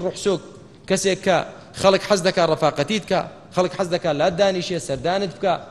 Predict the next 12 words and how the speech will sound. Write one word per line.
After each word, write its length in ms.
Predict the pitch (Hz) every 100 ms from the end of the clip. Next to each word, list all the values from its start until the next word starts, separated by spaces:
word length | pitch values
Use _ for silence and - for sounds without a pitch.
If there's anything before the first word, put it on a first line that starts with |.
| - - - 160
نەک 120 | 208 226 -
خەڵک 200 | 185 170
لێت 120 | 180 147
بێزار 340 | 165 139 175 156
بێ 80 | 156
و 20 | 139 - 156
نەفرینت 400 | - 160 135 113
لێ 60 | 101
بکە. 140 | - - - - - - - 147
بەم 140 | 214
شێوەیە 380 | 185 175 160 170 156
براکەم، 340 | 135 - 156